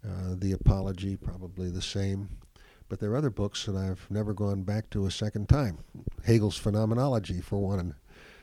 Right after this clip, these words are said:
uh, the Critique of Pure Reason, I, uh, went back to because I was teaching it when I came back to the college. But I find that a very difficult one for me. On the other hand, the texts in mathematics I love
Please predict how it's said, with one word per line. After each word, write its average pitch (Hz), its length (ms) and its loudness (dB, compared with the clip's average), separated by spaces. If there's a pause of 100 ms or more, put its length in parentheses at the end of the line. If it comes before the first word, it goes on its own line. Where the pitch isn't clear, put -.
(240)
uh, 90 100 -6
the 95 100 -2
Critique - 420 0
of 95 120 -6
Pure 110 180 4
Reason, 101 500 2
I, 90 560 -4
uh, 98 40 -8 (680)
went 104 240 -2
back 98 220 -2
to 101 100 -2
because 95 320 -2
I 95 60 -2
was 92 160 -8
teaching 110 380 2
it 82 120 -8 (120)
when 95 140 -2
I 98 60 -2
came 92 260 -2
back 90 220 -2
to - 80 -4
the 98 80 -6
college. 90 500 -4 (760)
But 92 100 -2
I 95 80 0
find 95 300 -2
that 95 160 0
a 95 40 0
very 92 280 2
difficult 92 480 -2
one 90 180 -4
for - 140 -8
me. 90 240 -2 (120)
On 104 120 0
the 98 100 4
other 98 160 2
hand, 104 240 0
the 98 140 0
texts - 400 6
in 95 120 -2
mathematics 104 720 -2
I 95 180 -4 (140)
love 98 400 -4